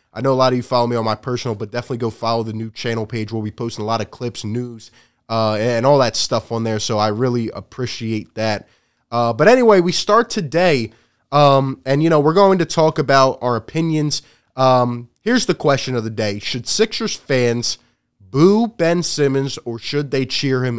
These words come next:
in his return to Philadelphia tomorrow night? Now, you're probably sitting there thinking, without context, "What is this guy talking about?" It's obvious. Philly is gonna rip this guy to shreds, and you're probably right. But we have some things to get into first. So,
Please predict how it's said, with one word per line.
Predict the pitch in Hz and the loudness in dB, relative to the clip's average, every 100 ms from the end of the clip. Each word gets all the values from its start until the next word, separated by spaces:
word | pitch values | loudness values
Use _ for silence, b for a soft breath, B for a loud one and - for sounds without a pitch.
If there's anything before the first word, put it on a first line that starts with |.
| - | -6
in | 127 | -4
his | 139 127 113 | -2 -2 -4
return | 123 127 117 | -6 -4 -4
to | 107 | -6
Philadelphia | - 110 107 104 110 | -6 -6 -6 -8 -10
tomorrow | 95 107 95 95 | -14 -12 -10 -8
night? | 98 90 | -8 -6
Now, | 120 127 b b b | -2 -2 b b b
you're | 143 | -4
probably | 143 139 131 | 2 2 2
sitting | - 127 117 | -2 -4 -4
there | 117 104 | -4 -6
thinking, | - 104 107 104 98 b | -6 -6 -6 -8 -8 b
without | - 113 101 | -12 -4 -4
context, | - 147 214 - 113 - b b b | 0 2 2 0 -2 -4 b b b
"What | 139 | -2
is | 143 | 0
this | 123 - | -2 0
guy | 123 | 0
talking | 110 196 247 156 | 2 2 2 0
about?" | 110 107 | -2 0
It's | 127 - | -2 -2
obvious. | 156 254 208 117 98 - 135 127 - | 2 2 2 -4 -8 -10 -16 -18 -8
Philly | 262 285 | -4 0
is | 185 | 0
gonna | - 160 | 2 2
rip | 135 190 247 - | 2 0 -2 -2
this | 208 | -6
guy | - 196 202 | -2 0 0
to | |
shreds, | 202 - 269 254 135 - b b | -2 0 0 0 -4 -12 b b
and | 180 | 0
you're | 196 | 2
probably | 190 208 196 196 185 190 | 2 2 4 2 0 0
right. | 170 165 123 _ _ _ _ _ | 2 2 2 _ _ _ _ _
But | 131 | -2
we | 139 156 | 0 2
have | 147 151 | 2 0
some | - 147 | 0 -2
things | 147 139 113 | 0 -2 -2
to | |
get | 131 123 | -2 0
into | 123 117 117 | -2 -4 -8
first. | - 123 107 - | -4 -2 -2 -2
So, | - 135 123 | 2 4 2